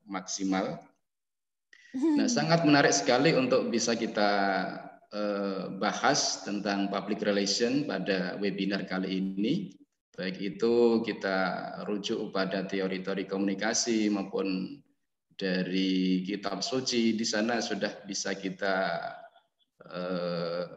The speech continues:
Speaker 1: reference, misalnya kita bagaimana berkomunikasi dengan baik, di situ sudah ada rujukan-rujukan yang bisa kita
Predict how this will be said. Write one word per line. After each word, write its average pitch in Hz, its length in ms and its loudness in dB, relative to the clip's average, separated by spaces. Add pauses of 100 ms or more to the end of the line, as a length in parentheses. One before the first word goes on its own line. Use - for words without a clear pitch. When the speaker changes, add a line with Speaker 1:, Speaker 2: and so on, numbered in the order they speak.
(540)
Speaker 1:
reference, 123 880 4
misalnya 95 480 -4
kita 95 560 -6
bagaimana 127 640 4
berkomunikasi 104 640 0
dengan 104 320 2
baik, 104 400 2
di 110 80 -4
situ - 320 -6
sudah 98 400 -6
ada 98 480 2 (640)
rujukan-rujukan 107 880 0
yang 101 160 2
bisa 101 320 0
kita 95 400 0